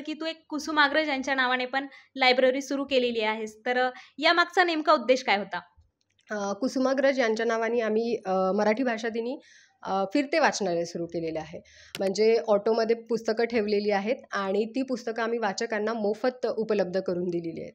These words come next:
Speaker 2: आपण बघतोय की ऑटो पुण्यासारख्या ठिकाणी किंवा मुंबईसारख्या ठिकाणी एका ठिकाणाहून दुसऱ्या ठिकाणी जायला बराचसा वेळ लागतो. मग त्या वेळेमध्ये आपण काय करतो, एक तर मोबाईलवर मोबाईल बघत असतो किंवा आपलं काहीतरी आपलं, अ, काम करत असतो. पण ती पुस्तकं आम्ही वाचकांना एक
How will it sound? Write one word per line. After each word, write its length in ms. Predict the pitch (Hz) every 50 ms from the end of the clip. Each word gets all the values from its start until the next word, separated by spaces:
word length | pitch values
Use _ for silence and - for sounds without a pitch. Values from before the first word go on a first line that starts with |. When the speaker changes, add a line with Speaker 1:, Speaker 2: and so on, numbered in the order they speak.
| - -
Speaker 2:
आपण 340 | - 190 - 240 254 254 - -
बघतोय 280 | 226 233 226 226 226 233
की 100 | 220 247
ऑटो 340 | - - 208 196 202 214 226
पुण्यासारख्या 580 | 220 247 233 220 226 226 247 226 220 220 220
ठिकाणी 320 | 220 233 220 214 202 208 202
किंवा 180 | 214 202 208
मुंबईसारख्या 600 | 220 233 262 269 262 277 269 - 240 - 226 226
ठिकाणी 380 | 220 233 220 220 208 208 220 247 - - - - - -
एका 200 | 220 220 247 254
ठिकाणाहून 440 | 254 269 262 254 240 247 240 247 254
दुसऱ्या 260 | 240 226 - 233 240
ठिकाणी 320 | 240 240 220 226 233 233
जायला 200 | 226 226 226 240
बराचसा 420 | 226 214 202 202 208 214 - 240 220
वेळ 200 | 202 185 175 170
लागतो. 320 | - - - - - - - - - - -
मग 80 | 220 220
त्या 260 | 220 220 277 269 269
वेळेमध्ये 380 | 262 262 269 269 262 247 247 240
आपण 180 | 240 254 254
काय 160 | 240 240 226
करतो, 240 | 220 220 196 196 208
एक 120 | 196 202 -
तर 60 | 214
मोबाईलवर 500 | 208 196 185 196 196 202 196 202 202 196 - - -
मोबाईल 280 | 202 190 185 190 190 196
बघत 280 | 196 185 190 202 202 208
असतो 180 | 202 - 220
किंवा 180 | 220 247 247 247
आपलं 200 | 247 247 254 269
काहीतरी 280 | 277 269 262 - 277
आपलं, 240 | 277 269 - 294 294 277 285 - _ _ _ -
अ, 240 | 214 214 202 208 202 196 - - _ -
काम 200 | 202 185 - -
करत 280 | 262 254 202 202 196 190
असतो. 220 | 180 - - 185
पण 300 | 190 240 269 302 320 359
ती 220 | - _ - 285
पुस्तकं 400 | 277 277 277 - - 302 302 294
आम्ही 180 | 277 262 269 269
वाचकांना 440 | 262 233 226 254 254 254 247 247 240
एक 160 | 247 -